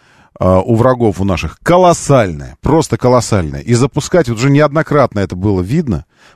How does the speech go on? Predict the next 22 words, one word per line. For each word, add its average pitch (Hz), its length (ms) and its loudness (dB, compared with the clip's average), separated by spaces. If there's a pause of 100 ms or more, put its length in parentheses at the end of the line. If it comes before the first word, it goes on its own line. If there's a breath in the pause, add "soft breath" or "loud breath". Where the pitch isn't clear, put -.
по 131 140 2
разным 98 340 0
событиям, 85 800 -2
а, 71 380 -4
и, 85 260 -4
и 85 100 -8
Бахмут, 143 540 0
и 98 60 -2
все 101 200 0
остальное, 101 540 0
Артемовск, 110 480 -2
он 80 140 -12
же, - 60 -20 (400 loud breath)
и 104 100 0
по 110 100 2
всему 120 280 0
остальному. 101 460 -2 (420 soft breath)
База 135 400 2
колоссальная, 143 680 2
запускать 139 680 0
это 117 380 2
умеют, 143 520 2